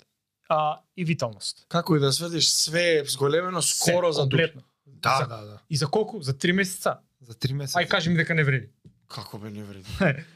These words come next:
Speaker 3: И тие другите параметри исто, а, колкав процент од тие се живи,
Speaker 1: Да.
Speaker 3: дупло поише. Колкав процент од живите
Speaker 1: Е, сега.
Speaker 3: немаат деформитети,
Speaker 2: Мрда, е, тоа.
Speaker 3: дупло
Speaker 1: Е, сега.
Speaker 3: бољи. Се му е дупло, сваќаш?
Speaker 1: Она што,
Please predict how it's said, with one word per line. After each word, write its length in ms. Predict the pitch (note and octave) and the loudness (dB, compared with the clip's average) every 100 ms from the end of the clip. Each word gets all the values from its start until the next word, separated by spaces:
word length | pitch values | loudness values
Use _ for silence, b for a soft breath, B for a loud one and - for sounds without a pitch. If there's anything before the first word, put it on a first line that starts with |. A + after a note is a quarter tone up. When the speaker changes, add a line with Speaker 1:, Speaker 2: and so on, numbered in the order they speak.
| - | 2
Speaker 3:
И 100 | E3+ | 4
тие 280 | - G3+ | 6 4
другите 420 | A#3 F#3+ F3+ G#3+ C4 | 4 4 4 2 0
параметри 520 | B3+ B3 B3 - E3+ | 0 0 -2 0 0
исто, 560 | F#3 F3 - F#3+ C#3+ | 2 0 0 0 0
а, 280 | - C3+ C3 | -2 -4 -2
колкав 440 | - F#3 F#3 G#3+ - | 0 0 2 -2 -2
процент 500 | F3 - F#3 F#3+ F3 | -6 0 0 2 0
од 180 | E3 | -2
тие 240 | - E3+ F3 | 2 2 2
се 180 | F3+ F3+ | 0 0
живи, 520 | - E3+ F#3+ D#3 G2+ | 2 4 4 2 -2
Speaker 1:
Да. 160 | A#2+ C3 | 0 2
Speaker 3:
дупло 320 | F#3 F3+ F3+ | 4 2 2
поише. 480 | F3 F3+ D#3+ - - B B B B | 4 4 4 0 -8 B B B B
Колкав 440 | - G3+ G3 A3 G3+ | 0 2 4 0 -2
процент 440 | F#3+ E3 G3+ G#3+ | -2 0 0 2
од 120 | G3+ | 0
живите 760 | C3+ - F3+ G3 G3+ G#3 G#3+ A3 b | 2 2 4 4 4 2 2 0 b
Speaker 1:
Е, 120 | - | 2
сега. 140 | D#3+ E3+ | 4 6
Speaker 3:
немаат 420 | F#3 G3+ G3+ D#3+ | 6 4 2 2
деформитети, 640 | G3 - G3 F#3+ D3 - | 0 2 4 6 6 4
Speaker 2:
Мрда, 240 | D#3 D3 C3+ D3 | 4 2 2 2
е, 160 | D#3 | 2
тоа. 120 | C3 D3 | 4 6
Speaker 3:
дупло 300 | G3+ - G3 | 6 4 2
Speaker 1:
Е, 40 | |
сега. 80 | D#3+ | 4
Speaker 3:
бољи. 380 | G#3 G#3 D#3 A#2+ b b | 4 4 2 -4 b b
Се 440 | b - - E3 G#3 | b 0 2 2 2
му 160 | C#4+ | 4
е 80 | D#4 | 2
дупло, 420 | C4 D#4+ D4 E3 | 2 0 0 -4
сваќаш? 220 | B2+ E3+ F3 | -2 0 0
Speaker 1:
Она 120 | G#3 | 0
што, 280 | G3 - | 0 0